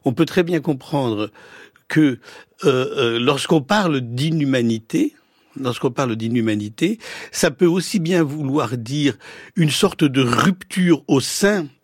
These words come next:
de cette appartenance commune et au sein de l'humanité. C'est-à-dire qu'il y a des, des êtres, des individus qui, pour telle ou telle raison, euh, ne sont plus traités comme des humains au même titre que les autres. Donc il y a une rupture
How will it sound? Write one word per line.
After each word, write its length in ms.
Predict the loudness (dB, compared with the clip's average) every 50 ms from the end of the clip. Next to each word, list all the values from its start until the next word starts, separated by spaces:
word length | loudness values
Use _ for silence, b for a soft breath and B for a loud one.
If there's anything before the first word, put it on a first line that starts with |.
| B B B B B B B -2
de 120 | -2 0
cette 200 | 2 2 2 2
appartenance 560 | 0 -2 -2 -4 -4 -2 -2 -2 -2 -2 -2
commune 340 | -2 -2 0 2 2 2 2
et 60 | 2
au 80 | 2 0
sein 240 | 0 -2 -2 -2 0
de 120 | 0 -2
l'humanité. 380 | -2 -2 -2 -2 -2 -2 -2 -4
C'est-à-dire 180 | -2 -2 -4
qu'il 140 | -4 0 0 0
y 40 |
a 60 | 0 2
des, 180 | 0 -4 -8 B B B B B B B _ _ -8
des 400 | -6 0 2 4 4 4 4 2
êtres, 280 | 0 0 -2 -6 -12 -14 _ _
des 340 | -10 -2 2 4 4 6 4
individus 600 | 4 2 0 -2 -4 -2 -2 -4 -2 -4 -4 -2
qui, 140 | -2 -2 -2
pour 200 | -2 -4 -4 0
telle 200 | 2 2 2 4
ou 80 | 2
telle 220 | -2 -2 -2 -2 0
raison, 440 | 2 0 0 0 0 -2 -4 -4 -6 B B B B B B B B B -2
euh, 180 | -2 -2 -2 -2 _ 0
ne 200 | 4 6 6 6
sont 280 | 4 4 2 2 2 2
plus 360 | 0 0 2 2 2 2 0
traités 520 | -2 -2 0 0 0 2 2 2 2 2 2
comme 260 | 2 0 0 0 0
des 260 | -2 -2 -2 0 0
humains 240 | 2 2 2 0 -2 B B B B B B B
au 80 | 0 2
même 240 | 4 4 4 2 0
titre 280 | -2 -4 -4 -2 -4 -4
que 140 | -2 -2 -4
les 180 | -4 -4 -6
autres. 140 | -6 -4 -4
Donc 100 | 0 2
il 40 | 4
y 40 | 4
a 20 |
une 120 | 4 4
rupture 800 | 2 2 2 2 2 2 2 -2 -8 -4 -2 2 2 2 2 0